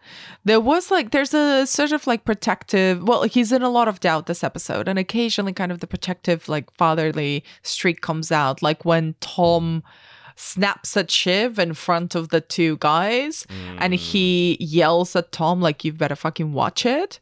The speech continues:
Speaker 2: Yeah, yeah.
Speaker 1: And then, you know, but the,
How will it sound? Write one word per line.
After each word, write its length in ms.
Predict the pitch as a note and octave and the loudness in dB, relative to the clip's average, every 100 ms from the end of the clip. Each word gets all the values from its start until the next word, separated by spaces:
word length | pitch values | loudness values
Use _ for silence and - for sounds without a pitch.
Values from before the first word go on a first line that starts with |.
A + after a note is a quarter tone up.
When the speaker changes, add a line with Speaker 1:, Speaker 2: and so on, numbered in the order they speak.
| _ | _
Speaker 2:
Yeah, 640 | - D#2 D2 D2 D2 C#2 - _ _ | -12 -8 -4 -4 -6 -8 -14 _ _
yeah. 480 | E2 E2+ E3 F#2+ C#2+ _ _ _ _ _ | -4 -2 0 -2 -8 _ _ _ _ _
Speaker 1:
And 260 | A3 G#3+ G#3 | 0 2 4
then, 320 | G#3 G#3 G#3 | 4 4 4
you 120 | G#3 | 4
know, 140 | G3+ | 4
but 280 | F#3 G3+ F3+ | 2 -2 0
the, 320 | G3+ F#3+ F3+ | 2 4 2